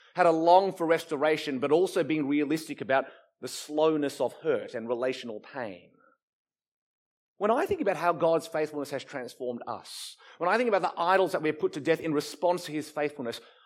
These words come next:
I praise God, brothers and sisters, for the transforming work that he's done in our church by teaching us to more and more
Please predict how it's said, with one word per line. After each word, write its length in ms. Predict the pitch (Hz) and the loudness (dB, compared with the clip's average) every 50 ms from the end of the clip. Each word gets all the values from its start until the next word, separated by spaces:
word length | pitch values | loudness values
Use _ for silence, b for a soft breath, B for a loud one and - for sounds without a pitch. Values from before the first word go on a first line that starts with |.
| B B | B B
I 180 | - 175 214 240 | -2 -2 0 -2
praise 540 | 233 - - - - 196 190 180 170 135 131 | -2 -6 -18 -12 -6 -2 -2 -2 -2 -4 -12
God, 540 | 117 104 - 147 139 143 139 135 131 117 101 | -16 -8 -6 -6 -4 -4 -2 -2 -4 -4 -4
brothers 240 | 110 104 104 98 | -6 -8 -6 -10
and 140 | 104 101 92 | -12 -12 -12
sisters, 580 | - - 95 - - - 92 92 90 - - B B B B B B | -14 -14 -16 -16 -16 -16 -14 -14 -14 -16 -18 B B B B B B
for 60 | 151 | -4
the 80 | 143 | -4
transforming 800 | 143 143 156 156 147 147 147 - - 156 156 156 156 156 156 135 | -4 -6 -4 -4 -4 -4 -4 -6 -6 -4 -4 -2 -2 -2 -2 0
work 220 | 123 131 127 127 - | 0 0 -2 -2 -4
that 120 | 123 113 | -10 -12
he's 240 | - 131 139 131 113 | -10 -10 -10 -10 -8
done 240 | 101 120 117 117 113 | -6 -6 -6 -4 -6
in 180 | 98 101 110 | -8 -10 -10
our 140 | 104 101 101 | -10 -10 -10
church 600 | 95 - - - 107 98 123 - - - - - B B B B B - | -12 -14 -12 -12 -12 -10 -12 -14 -14 -14 -16 -16 B B B B B -4
by 140 | 127 120 117 | -2 -2 -2
teaching 520 | - - - 175 175 156 - 160 135 113 | -4 -8 -8 -8 -8 -8 -8 -8 -8 -8
us 100 | 104 - | -8 -10
to 140 | - - 127 | -12 -12 -10
more 400 | 123 127 139 160 190 214 220 214 | -10 -6 -4 -2 -2 -2 -2 -4
and 160 | 208 196 160 | -8 -8 -8
more 380 | 127 110 90 - - - 113 | -8 -8 -8 -8 -10 -12 -14